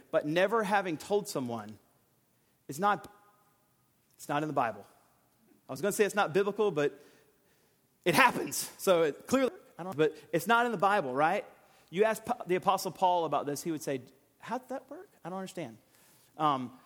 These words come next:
so go make disciples. Go make disciples. Now, um,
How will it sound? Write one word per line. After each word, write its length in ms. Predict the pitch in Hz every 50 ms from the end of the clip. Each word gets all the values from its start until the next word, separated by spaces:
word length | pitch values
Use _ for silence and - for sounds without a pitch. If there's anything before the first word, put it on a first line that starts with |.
| _ _ _
so 240 | - - - 202 180
go 300 | 175 160 - 208 226 233
make 440 | 254 233 233 226 226 220 - - -
disciples. 840 | 151 175 156 - 208 185 185 175 - - 113 104 - - - - - _ _ _ _ _ _ _ -
Go 180 | 143 196 208 214
make 220 | 220 214 208 208
disciples. 720 | - 160 - 185 160 147 139 - 107 101 - - - - - _ _ _ _ _ _ _ _ _ _ _ _ _ _
Now, 280 | 160 156 147 127 113 - - - _ _ _ _ _ _ _ _ _ _ _ _ _
um, 200 | - - - 185